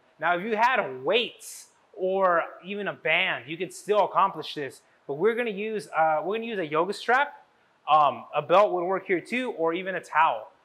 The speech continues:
right? And so Andrea, what Andrea's gonna do is she's gonna get a good grip on the ends of this strap.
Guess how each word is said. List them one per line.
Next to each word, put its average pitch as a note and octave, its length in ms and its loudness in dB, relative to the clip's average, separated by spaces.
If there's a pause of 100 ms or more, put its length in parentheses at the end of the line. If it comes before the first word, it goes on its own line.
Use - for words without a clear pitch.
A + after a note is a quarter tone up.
(100)
right? F3 220 2
And C3+ 80 -14
so F3 160 -2
Andrea, D#3+ 200 -2
what D3+ 140 -6
Andrea's F#3 260 -4
gonna G3+ 140 -6
do G#3 160 -4
is F3+ 80 -4
she's F3 120 -12
gonna G3+ 140 -4
get G#3 120 -2
a E3+ 60 -2
good F#3 280 -4
grip F#3 340 -4 (200)
on D#3+ 140 -4
the D#3 180 -12
ends E3+ 240 -10
of D3+ 100 -10
this D#3 160 -14
strap. - 480 -10